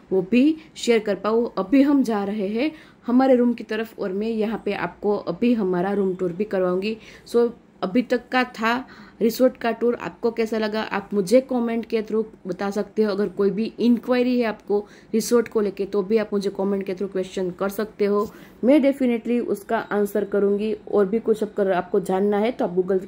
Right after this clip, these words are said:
के through भी जान सकते हो। और ये रहा हमारा छोटा सा कोजी सा प्यारा सा room का tour। ये है हमारे entrance का gate, यहाँ से आप अंदर आओगे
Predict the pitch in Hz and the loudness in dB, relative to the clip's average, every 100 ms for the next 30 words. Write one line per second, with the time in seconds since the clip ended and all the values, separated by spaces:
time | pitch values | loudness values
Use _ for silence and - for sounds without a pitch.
0 | - 196 190 180 175 180 262 320 - - | -4 -2 -2 -2 -4 0 0 0 -4 -20
1 | - - 196 190 202 185 185 - 196 185 | -20 -6 -2 0 0 -4 -6 -2 0 0
2 | 160 - - - - _ 214 220 220 269 | -2 -6 -20 -20 -20 _ -4 0 2 2
3 | 269 247 240 226 226 208 208 - 214 208 | 2 0 -2 -4 -6 -4 -6 -8 -8 -6
4 | 220 214 - 196 185 190 - 220 220 185 | -6 -6 -6 -8 -6 -10 -8 -8 -8 -6
5 | 180 180 180 196 233 320 - - - - | -4 -4 -4 -2 -2 -2 -10 -20 -20 -16
6 | 180 196 190 185 196 277 - - - - | -2 0 0 0 -2 -2 -6 -18 -20 -16
7 | - 185 170 - - - - - - - | -4 -4 -4 -14 -20 -20 -20 -20 -20 -20
8 | - _ _ _ _ _ - - - - | -20 _ _ _ _ _ -20 -20 -18 -16
9 | - - - - - - - - - - | -6 -2 -2 -2 -10 -14 -18 -18 -20 -14
10 | 277 320 359 320 262 254 262 269 240 240 | -10 -8 -6 -8 -6 -6 -4 -6 -8 -10
11 | 240 240 233 - 240 233 220 254 254 233 | -10 -12 -14 -10 -10 -10 -10 -10 -10 -10
12 | 240 247 262 240 226 226 254 233 214 226 | -10 -8 -8 -8 -10 -6 -4 -4 -6 -8
13 | 254 - - | -10 -12 -20